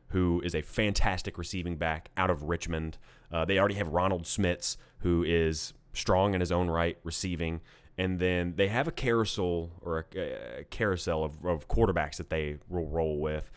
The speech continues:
Um, Daryl Smith is one of them. David Barlow, the grizzled veteran,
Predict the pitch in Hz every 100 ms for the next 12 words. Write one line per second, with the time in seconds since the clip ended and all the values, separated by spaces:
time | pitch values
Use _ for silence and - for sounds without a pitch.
0 | - - - 76 73 71 67 69 95 92
1 | 92 110 92 87 90 90 90 78 85 80
2 | - 95 101 92 78 95 92 90 87 85
3 | 80 80 101 98 87 78 90 95 87 87